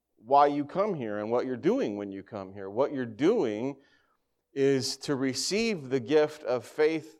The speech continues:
and encouragement and to give that gift back. And so, you can't just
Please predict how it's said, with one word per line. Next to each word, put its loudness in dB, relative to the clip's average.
and -4
encouragement -4
and -10
to -2
give 2
that 2
gift -2
back. 4
And -8
so, 10
you 0
can't 0
just 2